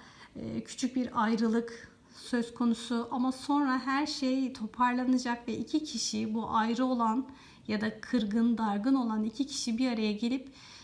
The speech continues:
el ele tekrardan yollarına devam edecekler.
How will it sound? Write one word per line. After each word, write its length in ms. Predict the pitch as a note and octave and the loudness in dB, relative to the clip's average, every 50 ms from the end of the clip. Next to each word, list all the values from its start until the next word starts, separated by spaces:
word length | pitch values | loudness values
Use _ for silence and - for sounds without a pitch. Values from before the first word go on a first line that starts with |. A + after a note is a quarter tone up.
| - - _ - - | -20 -20 _ -4 0
el 120 | D4 C4+ | 0 2
ele 200 | B3+ A#3+ B3 C4 | 2 2 0 0
tekrardan 680 | C4 C#4+ D4 D4 - C4 A3+ A#3 A3+ A3+ C4+ C#4 C#4 C4+ | 2 0 0 0 0 0 0 0 0 0 2 4 4 4
yollarına 460 | B3 A3+ A3+ A3+ A3+ A3+ A#3+ A#3 A3 | 4 4 4 4 4 2 2 2 2
devam 320 | A3 A3 A3 A3 A3 A3 | 2 4 4 4 4 4
edecekler. 760 | G#3+ F#3 F3 F3+ - F#3 F#3 F3+ - A#3 B3+ E4+ - - - | 2 0 0 -2 -2 -2 -4 -4 -2 -2 -2 -2 -4 -6 -12